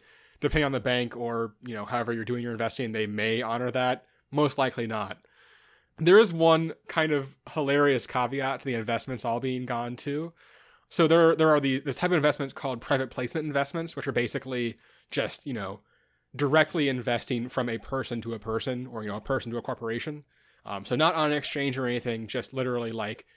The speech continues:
you sign a contract with someone saying you own X amount of this thing. That basically always is a signed paper contract. So those would actually exist.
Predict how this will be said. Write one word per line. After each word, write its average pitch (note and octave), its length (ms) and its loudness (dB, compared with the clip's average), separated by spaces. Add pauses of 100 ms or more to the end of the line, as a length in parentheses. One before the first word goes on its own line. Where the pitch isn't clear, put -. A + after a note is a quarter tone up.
(120)
you B2+ 100 -4
sign B2+ 260 0
a B2 80 -6
contract C3 420 -4
with B2 100 -6
someone A2+ 260 -4
saying A2+ 280 -4
you A#2 140 -6
own A#2 380 -8
X B2 240 -8
amount A2 260 -4
of G#2 180 -12
this G#2 220 -10
thing. G2 380 -12 (640)
That E3 260 2
basically D#3 260 2
always C#3 300 4
is C#3+ 300 4
a B2 180 -2
signed A2+ 540 -4
paper A#2+ 260 -12
contract. A2 600 -12
So - 60 -4
those G#3+ 200 8
would A3 100 8
actually F#3+ 280 4
exist. B2 520 -2